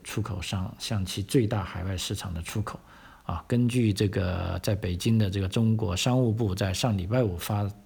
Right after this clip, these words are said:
表的一项声明，它是裁定了澳大利亚葡萄酒倾销与对中国国内葡萄酒业，啊，产业造成的实质损害存在的因果关系啊。事实上，其实这个很搞笑的，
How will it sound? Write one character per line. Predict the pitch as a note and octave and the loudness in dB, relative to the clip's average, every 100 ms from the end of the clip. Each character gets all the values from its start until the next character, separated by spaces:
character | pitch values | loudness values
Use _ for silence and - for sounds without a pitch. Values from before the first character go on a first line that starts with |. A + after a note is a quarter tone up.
| _ _ _ _ | _ _ _ _
表 | - E2+ | -4 -4
的 | F2+ | -2
一 | F#2 G2 | -2 -2
项 | - G2+ - | -2 -4 -2
声 | - B2 | 2 4
明， | F#2+ F#2 - - - - - - | 2 0 -6 -20 -20 -20 -20 -10
它 | - | -4
是 | G#2 - | -2 -2
裁 | F#2+ - G#2+ A#2 | -2 -2 2 6
定 | E3+ C#3+ | 8 8
了 | A2 | 4
澳 | - | 2
大 | A#2+ A#2 | 2 2
利 | A#2 | 4
亚 | A2+ G2 - | 2 0 -2
葡 | G#2 | 0
萄 | G#2+ A2 | 2 4
酒 | G#2 F2+ | 2 -2
倾 | A2 - B2 A#2 | -2 2 2 2
销 | A2+ A2 G#2 A2 - - - - - - - - - - | 2 2 2 -2 -14 -20 -20 -20 -20 -20 -20 -20 -20 -4
与 | A2 G#2 | 2 2
对 | G2 C3+ A2+ | 6 6 6
中 | C#3+ C3 | 6 4
国 | A#2+ | 4
国 | G#2+ A2 | 2 4
内 | C#3 B2 | 4 4
葡 | - | 2
萄 | A2+ A#2 | 2 2
酒 | G#2+ F#2 F#2+ | 2 0 2
业， | A2 F#2 - - - - - | 2 0 -6 -20 -20 -20 -10
啊， | F2+ | -8
产 | F2+ - G2 | -6 -4 0
业 | A2+ A2 G#2 - | 0 0 -4 -2
造 | C3+ G#2+ | 0 0
成 | - G#2 | 0 -2
的 | F#2 | -2
实 | - C3+ | 2 2
质 | D#3 C3+ | 4 2
损 | - G2+ | 2 0
害 | E2+ C3+ - - | 2 0 0 -6
存 | - G2 | -6 -2
在 | G2+ G#2+ | 0 2
的 | |
因 | F#2+ A#2 | 2 2
果 | G#2+ F#2 | 2 0
关 | F#2 F#2 | -2 -2
系 | - G2+ | -4 -6
啊。 | F2 | -8
事 | D#2+ - | -2 0
实 | A#2+ | 2
上， | A2+ G2+ | 2 2
其 | A2 | 2
实 | G#2+ | 0
这 | A2+ | 0
个 | F#2+ | -2
很 | G2 G#2+ | 0 0
搞 | F#2+ F2+ | 0 0
笑 | C3 F#2 | 0 0
的， | G2 | -4